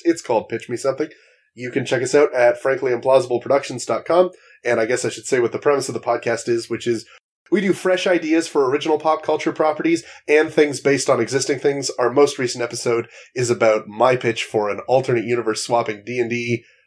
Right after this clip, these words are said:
uh, home module that you can take home and play with thirty of your friends, <laughs> which sounds impractical, but trust me, it's super cool. And,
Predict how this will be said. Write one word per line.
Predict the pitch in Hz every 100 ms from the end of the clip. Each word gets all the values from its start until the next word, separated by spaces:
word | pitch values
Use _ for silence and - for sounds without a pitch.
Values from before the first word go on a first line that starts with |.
| _
uh, | 110 110 107 104 101 98 _ _
home | - 131 123 110
module | 113 123 131 131
that | 117
you | 110
can | 117
take | 110 113
home | 120 110
and | 101
play | 120
with | 107 - -
thirty | 110 117 117 - -
of | 123 117
your | 117
friends, | - 139 165 175 - - _
<laughs> | _
which | 247 220
sounds | - 233 220 220
impractical, | 208 220 226 233 240 247
but | 156 131 - - -
trust | 175 170
me, | 196
it's | 175 -
super | - 143 147
cool. | 170 202 202 - - _ _
And, | 139 143 139 139 143